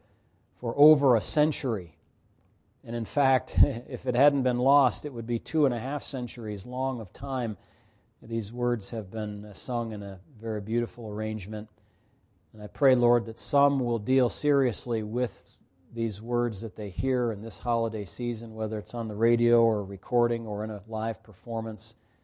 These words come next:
And for us, Lord, help us to, uh, rejoice that indeed the subject is beyond all other subjects.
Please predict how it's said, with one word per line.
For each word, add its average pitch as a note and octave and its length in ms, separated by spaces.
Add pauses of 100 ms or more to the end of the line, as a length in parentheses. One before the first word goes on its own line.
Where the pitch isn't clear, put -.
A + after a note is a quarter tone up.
(1500)
And A#2 140
for B2 200
us, B2 200
Lord, A#2 200
help A2+ 220
us A2 280
to, G#2 380 (480)
uh, B2 120
rejoice A2 920 (100)
that G#2 640
indeed A#2 540 (560)
the A#2 80
subject A#2 720 (1400)
is G#2+ 100
beyond B2 420
all B2 200
other B2 180
subjects. F#2+ 880